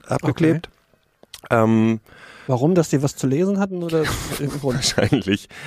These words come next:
Speaker 1: Aber die, was, was ich immer war, die Frauen der Generäle waren, sahen, waren wahrscheinlich fünfundzwanzig, sahen aus immer wie fünfzig, weil sie halt
Speaker 2: Mhm.
Speaker 1: kiloweise Schminke im Gesicht hatten. Und die haben mit Vorliebe weiße Strumpfhosen getragen,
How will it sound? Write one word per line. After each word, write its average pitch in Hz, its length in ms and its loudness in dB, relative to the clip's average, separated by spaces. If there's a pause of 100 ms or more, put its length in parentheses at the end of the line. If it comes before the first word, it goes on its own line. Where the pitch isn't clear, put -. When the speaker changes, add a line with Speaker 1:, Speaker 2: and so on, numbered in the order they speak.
(180)
Speaker 1:
Aber 107 160 0
die, 107 180 -4
was, 113 200 4
was 117 240 2
ich 113 80 -6
immer 110 200 4
war, 131 140 2
die 120 80 -2
Frauen 165 540 2
der 143 100 2
Generäle 127 520 0
waren, 123 260 2
sahen, 117 340 0
waren 117 220 2
wahrscheinlich 113 400 0
fünfundzwanzig, 135 760 0
sahen 110 180 4
aus 123 180 4
immer 120 180 0
wie 104 60 -4
fünfzig, - 680 -2
weil 92 140 4
sie 98 120 -2
halt 101 220 -6
Speaker 2:
Mhm. 143 60 -6
Speaker 1:
kiloweise 117 600 2
Schminke 139 380 0
im 95 100 0
Gesicht 95 280 -4
hatten. 151 240 0 (400)
Und 110 120 2
die 113 80 4
haben 123 220 4
mit - 140 0
Vorliebe 139 680 2 (520)
weiße 104 320 0
Strumpfhosen 110 560 0
getragen, - 540 -2